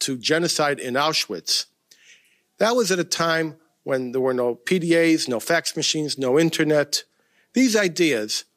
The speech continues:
that we have today could transmogrify a lot faster. And so what we, what we want to avoid is that the, uh, uh, the genie of genetics be used to persecute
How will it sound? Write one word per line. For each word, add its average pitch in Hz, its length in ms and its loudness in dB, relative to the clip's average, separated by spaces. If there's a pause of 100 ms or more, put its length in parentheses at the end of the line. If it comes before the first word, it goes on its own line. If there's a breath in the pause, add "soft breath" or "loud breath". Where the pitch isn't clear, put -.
(160)
that 131 120 0
we 170 180 6
have 151 260 0
today 120 520 0
could 202 220 2
transmogrify 151 1080 0 (100)
a 127 80 0
lot 143 260 2
faster. 113 640 -2 (240 loud breath)
And 127 140 -2
so 135 120 0
what 139 240 2
we, 175 200 6
what 180 340 0
we 165 140 4
want 185 340 0 (300 soft breath)
to 160 180 4 (160)
avoid 131 480 0 (800 soft breath)
is 123 220 -2
that 131 300 0 (260)
the, 131 360 0 (140)
uh, 113 300 -2 (160)
uh, 107 160 -4
the 117 160 -4
genie 185 380 2
of 135 120 0
genetics 139 760 -2 (920)
be 151 100 0
used 151 540 2
to 127 140 -8
persecute 190 760 -4